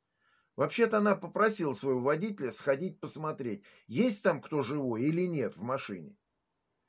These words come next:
Если есть, то добей их нахрен. Зачем им мучиться?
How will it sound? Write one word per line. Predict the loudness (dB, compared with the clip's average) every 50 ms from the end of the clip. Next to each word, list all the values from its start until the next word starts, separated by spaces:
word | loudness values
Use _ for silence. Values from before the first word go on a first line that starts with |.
| _ _ _ _ _ _ _ _ _ _ _
Если | -4 0 0 0 0 0 0 0
есть, | 2 2 2 2 2 2 2 0 -6 _
то | 4 4 4
добей | 6 8 8 8 8 6 4 2 0 -2 2 4 6 8 8 8 8 6
их | 2 -2
нахрен. | -6 -8 -4 -4 -2 -4 -4 -6 -8 -12 -12 -14 -16 -18 _ -2
Зачем | 2 2 2 2 4 4 4 6 6 2
им | 2 0
мучиться? | -2 -2 -2 -2 -2 -2 -4 -6 -10 -12 -14 -14 -12 -12 -12 -14